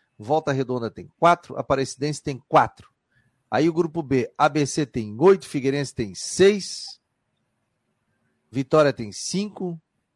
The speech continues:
e o Paysandu tem três. Olha só, a diferença aqui, ó, do grupo A pro grupo B. Os dois líderes têm oito, os dois da segun-, segunda posição têm seis, aí o terceiro do grupo do Figueirense é que tem cinco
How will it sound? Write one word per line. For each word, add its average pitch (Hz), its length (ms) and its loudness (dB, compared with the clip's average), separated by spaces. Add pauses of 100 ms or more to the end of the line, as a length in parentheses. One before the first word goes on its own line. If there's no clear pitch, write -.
(380)
e 139 100 -2
o 143 60 2
Paysandu 139 540 0
tem 127 260 -4
três. 98 420 -6
Olha 135 180 -2
só, 131 180 0
a 113 60 4
diferença 156 500 -4
aqui, 139 180 -4
ó, 101 180 0 (540)
do 127 80 -10
grupo 151 320 0
A 165 100 6
pro 156 160 -6
grupo 151 320 -6
B. 120 340 -2
Os 113 200 -14
dois 160 240 0
líderes 123 360 -4
têm 135 160 -2
oito, 180 440 -2 (500)
os 110 160 -10
dois 135 300 0
da 127 120 -2
segun-, 127 560 -12
segunda 127 400 -6
posição 123 400 -2
têm 120 200 -8
seis, - 560 -2 (480)
aí 139 160 4
o 151 60 2
terceiro 139 540 2
do 123 140 -2
grupo 135 240 -4
do 123 100 -8
Figueirense 123 440 -2
é 123 60 0
que - 60 -20
tem 147 200 -4
cinco 185 520 -6